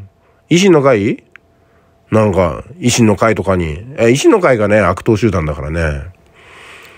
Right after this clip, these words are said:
うーん、困ったもんだな。鈴木宗男も相当な悪党だけど、維新の会も相当な悪党だな。うん、どうしよう。あ、ガーシーも悪党だな。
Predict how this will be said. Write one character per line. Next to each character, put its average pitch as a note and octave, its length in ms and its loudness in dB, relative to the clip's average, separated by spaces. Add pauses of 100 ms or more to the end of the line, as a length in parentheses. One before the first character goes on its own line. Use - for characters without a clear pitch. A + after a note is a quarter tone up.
(400)
う - 60 -4
ー D#2+ 1040 -2
ん、 - 80 -14
困 G2 160 2
っ F2 40 0
た F2+ 120 0
も F2 100 2
ん E2 60 0
だ D2+ 80 0
な。 C#2+ 460 -2 (600)
鈴 D#3 280 2
木 G3 120 2
宗 F#3 120 6
男 F#3 160 6
も E3+ 100 2
相 F3+ 180 4
当 F#3 140 4
な E3 140 4
悪 D3+ 120 -2
党 D3+ 140 2
だ A2 100 2
け E2+ 80 -4
ど、 D2 360 -8
維 D3+ 100 0
新 F3+ 180 4
の A#2+ 100 4
会 F#2 180 -2
も D2+ 180 -4
相 C3+ 220 0
当 C#3+ 100 0
な C3 100 2
悪 A#2 140 -6
党 G2 120 -2
だ C#2 100 -6
な。 E2 120 -14 (1300)
う C2 280 -8
ん、 D#2+ 60 -6
ど C3 140 2
う C#3+ 60 4
し G2+ 100 -6
よ G#1 160 -8 (240)
う。 G2 60 -4
あ、 - 20 0
ガ F#3 200 2
ー C4+ 40 0
シ D#3+ 140 0
ー - 20 2
も G#2+ 120 2
悪 - 120 -2
党 A2+ 160 0
だ D#2+ 80 -4
な。 D2 320 -10